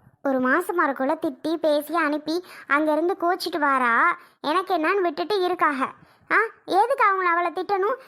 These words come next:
என் மகன் என்ன கொடுமைக்காரனா என்ன? நானாவது ஏதாவது பேசியிருப்பேன், திட்டியிருப்பேன். அவன் ஒரு நாளும் அந்த பிள்ளையை திட்டினது கூட கிடையாது, பேசினது கூட கிடையாது.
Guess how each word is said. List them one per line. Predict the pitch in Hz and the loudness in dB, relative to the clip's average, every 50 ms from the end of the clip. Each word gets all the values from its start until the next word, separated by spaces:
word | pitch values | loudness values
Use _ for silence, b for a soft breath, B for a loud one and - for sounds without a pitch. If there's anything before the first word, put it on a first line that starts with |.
| B B B | B B B
என் | 320 330 330 | 0 2 2
மகன் | 330 339 349 392 480 466 | 2 2 2 2 2 2
என்ன | 403 349 320 | 2 0 0
கொடுமைக்காரனா | 311 320 330 349 392 403 392 - 330 302 294 311 392 453 | 0 0 0 2 2 0 2 2 2 0 2 0 0 0
என்ன? | 427 349 294 277 285 B B B B B | 0 0 0 -2 -4 B B B B B
நானாவது | - 269 277 277 294 349 381 359 311 294 285 302 349 359 330 | -2 0 2 2 4 4 2 2 2 0 0 0 0 0 0
ஏதாவது | 294 254 285 277 277 285 277 262 - | 0 0 0 0 0 0 -2 -2 -2
பேசியிருப்பேன், | 330 320 330 320 285 302 285 262 262 349 370 - | 0 0 0 0 -2 -2 -4 -2 0 -2 -2 -2
திட்டியிருப்பேன். | - 320 - - 330 311 285 254 277 262 233 B B B B B | -2 -4 -4 -4 -4 -4 -4 -4 -4 -6 -6 B B B B B
அவன் | B 285 285 294 285 269 | B 2 2 2 2 0
ஒரு | 262 277 302 349 415 415 | 2 2 2 2 2 2
நாளும் | 359 311 285 294 359 392 370 | 2 2 2 2 2 2 0
அந்த | 330 302 294 | 0 -2 -4
பிள்ளையை | 247 - 294 330 359 359 | -4 -2 0 0 0 0
திட்டினது | 285 330 311 - - 370 370 330 302 | -2 -6 -8 -6 -4 -2 -2 -2 -2
கூட | 277 320 320 370 359 | -2 -2 -2 -2 -2
கிடையாது, | - 320 294 302 294 302 294 294 381 339 - | -2 -2 0 0 0 0 0 0 -2 -2 -2
பேசினது | 330 330 349 302 320 339 311 285 285 | 0 -2 -2 -2 -2 -4 -4 -4 -2
கூட | - 311 330 359 | -2 -2 -2 -2
கிடையாது. | 359 330 302 294 285 277 262 247 226 277 | -2 -2 0 0 0 0 0 0 -2 -6